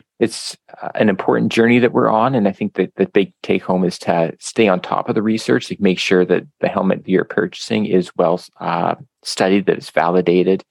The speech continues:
and that you're supporting a company that is taking this seriously, is looking for new technologies, is constantly, um, testing and making sure that their helmets are doing what they're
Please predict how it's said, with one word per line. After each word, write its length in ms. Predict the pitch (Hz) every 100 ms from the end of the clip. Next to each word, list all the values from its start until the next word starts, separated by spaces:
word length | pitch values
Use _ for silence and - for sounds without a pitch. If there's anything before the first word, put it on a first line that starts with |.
| _ _ _ _ -
and 240 | 98 92
that 420 | 95 82 85 - - _ _ _
you're 120 | - 113
supporting 420 | - 113 98 90
a 60 |
company 580 | - 98 90 95 90 90
that 340 | 87 82 - - _ _ _ _ _ _
is 160 | 120 110
taking 320 | - 98 98
this 160 | 92 -
seriously, 760 | - 90 90 - - 95 95
is 220 | 107 98 -
looking 300 | - 95 92
for 300 | 98 92 180
new 160 | -
technologies, 760 | - - - 85 - - 101 -
is 200 | 98 -
constantly, 920 | - 98 90 - - 101 92 87 - _ _ _ _
um, 400 | 85 80 - - -
testing 540 | - 95 - - 92 90
and 80 |
making 280 | 87 92 98
sure 240 | - 95 98
that 160 | -
their 120 | 98
helmets 320 | - - - 95
are 40 |
doing 340 | 113 107 104
what 160 | 95 -
they're 260 | 92 90